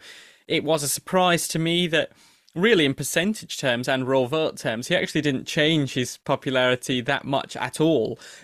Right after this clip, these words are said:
Um, so whatever men-, momentum he had coming out of the primary election seems to have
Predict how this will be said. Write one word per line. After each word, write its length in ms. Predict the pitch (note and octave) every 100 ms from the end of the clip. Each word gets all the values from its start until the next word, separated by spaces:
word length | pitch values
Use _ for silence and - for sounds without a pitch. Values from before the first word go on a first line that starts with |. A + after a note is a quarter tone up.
| -
Um, 240 | C3 B2+
so 220 | - C#3+
whatever 340 | C3 D3+ E3+ C#3
men-, 300 | C#3 D3+ -
momentum 540 | C3+ C#3+ D#3 - B2+
he 180 | B2+ A#2+
had 360 | B2 A#2 A2+ -
coming 240 | C3+ B2
out 160 | D3 D#3+
of 80 | B2
the 100 | A#2
primary 320 | C3 A2+ A#2
election 360 | A#2 - - B2
seems 280 | - C#3+ -
to 100 | C3
have 140 | A#2+